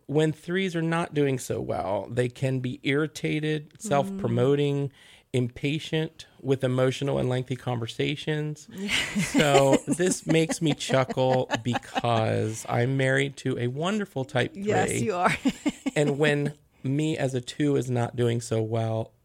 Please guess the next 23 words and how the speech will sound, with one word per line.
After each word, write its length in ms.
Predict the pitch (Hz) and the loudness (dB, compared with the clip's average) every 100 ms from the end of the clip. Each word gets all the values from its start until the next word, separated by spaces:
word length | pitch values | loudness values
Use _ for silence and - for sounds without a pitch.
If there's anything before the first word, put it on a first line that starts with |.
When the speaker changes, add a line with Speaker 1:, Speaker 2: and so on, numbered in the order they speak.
| - | -8
Speaker 1:
I 100 | 123 | -6
become 400 | 123 120 123 120 | -6 -6 -4 -2
a 40 | |
little 260 | 117 117 113 | 0 0 0
more 260 | 113 110 | 0 0
emotional. 720 | 110 110 117 - 147 147 147 | 0 2 0 0 -2 0 0
Speaker 2:
Yeah. 300 | 208 196 185 165 - - - _ - | -2 -4 -8 -10 -16 -20 -20 _ -4
Speaker 1:
And 720 | 131 131 131 131 131 131 127 - _ _ _ 131 | 0 0 0 0 0 -2 -4 -12 _ _ _ -6
it's, 460 | 120 - - - _ | -6 -8 -12 -18 _
it's 260 | 131 117 - | -6 -6 -6
just 260 | 123 - | -6 -6
funny 440 | - 123 120 131 135 - | -4 -2 0 0 -4 -4
to 180 | 127 120 | -2 0
watch 340 | 117 117 - | 0 -2 -6
the 80 | 113 | -6
dance 440 | 110 117 131 - | -2 0 -2 -6
between 520 | - 120 - 113 110 | -10 -10 -4 -2 -2
us 420 | - 110 113 - - - | -4 -4 -6 -8 -12 -8
as 220 | 113 - | -6 -4
Speaker 2:
Yeah. 140 | - | -4
Speaker 1:
a 500 | 117 113 117 113 117 - | -4 -4 -4 -6 -8 -6
married 340 | 117 107 113 - | -4 -2 -6 -8
couple. 460 | - - 98 - | -10 -6 -6 -6